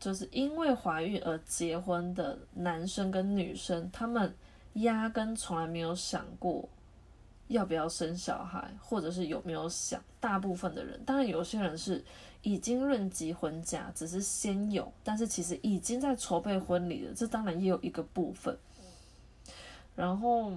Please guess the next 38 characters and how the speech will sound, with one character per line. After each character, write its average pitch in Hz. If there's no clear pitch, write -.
嗯， 175
结 226
婚 285
这 294
件 277
事 247
情 -
需 -
要 165
讨 -
论， 185
需 -
要 165
准 180
备。 -
那 240
其 214
实 175
生 190
小 160
孩 143
这 180
件 175
事 175
情， 165
在 190
你 160
还 170
没 202
有 220
高 320
潮 202
跟 226
你 180
射 233
进 208
来， 160
跟 208